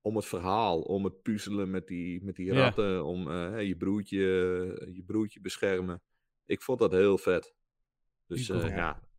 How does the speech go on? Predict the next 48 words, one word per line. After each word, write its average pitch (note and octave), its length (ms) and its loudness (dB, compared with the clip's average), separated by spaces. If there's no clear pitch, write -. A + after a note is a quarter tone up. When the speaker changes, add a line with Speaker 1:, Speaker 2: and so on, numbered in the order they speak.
Speaker 2:
<clears throat> - 100 10
Hey, C#3+ 140 6
dit C#3+ 80 6
is D3+ 60 6
Speaker 1:
Als D3+ 60 6
Speaker 2:
wel D3+ 100 8
Speaker 1:
het, D#3 80 6
Speaker 2:
leuk. - 80 -8
Speaker 1:
als, G#2 220 4
als A2+ 140 6
het A2+ 100 2
meer B2+ 260 8
van C3 140 2
hetzelfde, A#2+ 520 6
maar G#2 340 0
groter A2+ 580 2
is, G#2 340 2
dan, F2+ 320 -4
eh, - 160 -10
ja, E2 160 -4
wat C#2+ 120 -8
mij D2 160 -6
betreft E2 320 -6
is F2 100 -10
dat E2 120 -10
prima. E2+ 360 -6
Speaker 2:
Er A2+ 60 -8
staat D#3 320 2
hier, D#3 260 6
eh, C#3 60 4
hij C3 120 4
komt D#3 140 0
voor C3+ 140 0
de C#3+ 140 6
P B2+ 40 4
S - 80 -2
vijf, F#3 280 2
Xbox B2+ 240 -4
Series C3 260 0
X, C3 160 -6
P - 60 -12
C, - 20 -10
Nintendo D3+ 680 2
Switch. - 460 0
En G#2 60 -8
dan A#2+ 80 -2
staat C3 260 0
eronder D3+ 520 0